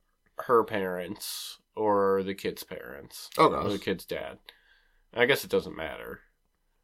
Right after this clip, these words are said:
Speaker 1: But it's just weird. I thought they would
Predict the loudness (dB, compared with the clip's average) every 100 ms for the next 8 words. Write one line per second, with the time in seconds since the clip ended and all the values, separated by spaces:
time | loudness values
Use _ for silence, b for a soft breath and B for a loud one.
0 | _ _ 6 8 8 6 4 2 2 4
1 | 4 4 0 -8 -4 -2 4 4 4 -2
2 | 0 -2 -4